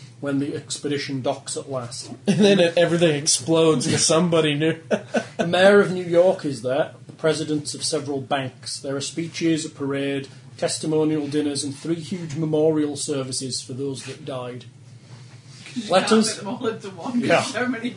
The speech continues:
Speaker 3: died.
Speaker 1: Letters and telegrams of congratulations and condolence arrive from the explorer's own congressman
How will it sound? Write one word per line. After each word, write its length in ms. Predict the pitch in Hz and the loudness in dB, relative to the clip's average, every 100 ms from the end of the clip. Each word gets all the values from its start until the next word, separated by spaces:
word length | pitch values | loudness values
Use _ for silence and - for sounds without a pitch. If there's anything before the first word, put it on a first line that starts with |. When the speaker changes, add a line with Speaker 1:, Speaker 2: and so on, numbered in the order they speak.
| - | -8
Speaker 3:
died. 420 | - 180 160 165 190 | -8 -8 -10 -8 0
Speaker 1:
Letters 340 | 185 220 202 | 2 4 2
and 180 | 202 - | 0 0
telegrams 560 | 185 185 175 180 175 160 | 0 2 2 0 0 -4
of 120 | 147 | -4
congratulations 880 | 156 151 151 - 156 170 165 170 160 | -2 0 0 -2 0 0 0 -4 -4
and 120 | 156 | -6
condolence 640 | - 156 160 165 143 131 139 | -6 -2 0 2 0 -2 -4
arrive 340 | 135 135 139 | -2 -2 -2
from 200 | - 139 | -4 -4
the 100 | 139 | -2
explorer's 680 | 139 - - 147 143 147 139 | -4 -8 -4 -2 -2 -2 -4
own 260 | 160 156 151 | -2 -2 0
congressman 680 | 180 208 196 - 135 120 | 2 2 2 -2 -4 -4